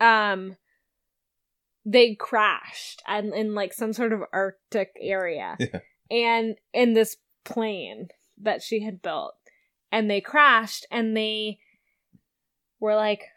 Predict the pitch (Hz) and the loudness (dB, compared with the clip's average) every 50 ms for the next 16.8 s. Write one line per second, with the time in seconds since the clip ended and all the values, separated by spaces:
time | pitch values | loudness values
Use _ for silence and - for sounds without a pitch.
0 | _ _ - 226 233 240 233 233 226 220 214 208 208 196 208 208 185 175 - 311 | _ _ -2 0 2 2 4 4 2 2 2 0 0 0 -2 -4 -4 -4 -2 0
1 | 330 311 285 254 233 220 214 208 208 - 220 226 220 214 214 208 - - 214 214 | 2 4 4 4 4 2 0 -2 -2 -4 -4 -4 -4 -2 -4 -6 -8 -6 -6 -4
2 | 208 208 208 202 - 175 190 190 190 190 185 - - - - - - 135 - - | -4 -4 -6 -8 -8 -6 -2 0 0 0 -2 -6 -18 -18 -14 -12 -10 -10 -12 -12
3 | - - - - - - _ _ _ _ _ - 202 208 202 196 190 196 190 214 | -16 -18 -18 -18 -18 -18 _ _ _ _ _ -10 -6 -6 -6 -6 -6 -6 -4 -4
4 | 208 202 196 196 190 190 190 185 190 180 180 185 185 180 - _ _ _ _ _ | -2 -2 -2 0 0 0 0 0 -2 -2 -2 -2 -6 -8 -10 _ _ _ _ _
5 | _ _ _ _ _ _ _ - - - 254 240 220 208 202 202 208 208 - - | _ _ _ _ _ _ _ -20 -12 -6 -4 -4 -2 0 0 0 0 -2 -2 -2
6 | 220 208 214 226 233 220 196 - - - - 208 - - - - 220 247 226 208 | 0 2 2 2 0 -2 -6 -8 -10 -8 -8 -8 -8 -6 -6 -4 -4 -4 -4 -6
7 | - - 139 135 - _ _ - 151 - 226 208 226 - - - 214 226 269 233 | -6 -2 -2 -2 -2 _ _ -4 -4 -4 -4 -2 0 0 0 0 0 -2 -2 0
8 | 240 269 330 294 247 277 330 349 370 370 381 392 - - - - - - - _ | 2 2 2 2 2 -2 -2 0 0 0 0 -2 -6 -14 -20 -20 -20 -20 -20 _
9 | _ _ _ _ _ _ _ _ _ _ - 117 117 117 - - - - 262 254 | _ _ _ _ _ _ _ _ _ _ -6 -2 -2 0 0 -2 -2 0 0 2
10 | 247 262 262 269 262 262 254 - - 247 247 247 240 240 - _ - - 240 240 | 6 8 8 8 8 8 4 4 2 2 2 2 0 -4 -8 _ -4 -2 0 0
11 | 233 226 226 226 214 214 208 208 202 196 196 - - 214 214 214 208 208 202 196 | 2 2 2 2 0 0 0 2 2 0 0 0 0 0 2 2 2 2 2 0
12 | 190 202 196 190 190 185 180 180 - - - 294 311 - 202 196 190 190 185 - | -2 -4 -4 -6 -6 -8 -8 -8 -8 -6 -6 -6 -6 -4 -6 -8 -8 -10 -6 0
13 | 226 214 208 - - 190 226 220 220 220 196 208 202 196 185 - - - 196 202 | 0 2 2 0 -4 -4 -4 -4 -2 -2 -2 -2 -2 -2 -2 -4 -6 -6 -6 -6
14 | 196 - 214 196 196 196 196 196 196 190 185 185 185 190 190 - - 262 233 214 | -4 -2 -2 -2 -2 -2 -8 -10 -8 -8 -8 -8 -8 -10 -10 -8 -6 -6 -4 0
15 | 233 277 233 208 220 214 196 196 190 180 190 - 247 226 185 208 190 185 190 190 | 0 2 2 2 0 -4 -8 -10 -12 -12 -8 -6 -6 -6 -4 -6 -6 -6 -8 -12
16 | 185 180 190 180 170 175 180 _ - - - 160 - - 98 - | -12 -10 -10 -10 -10 -10 -12 _ -20 -20 -16 -16 -14 -14 -14 -16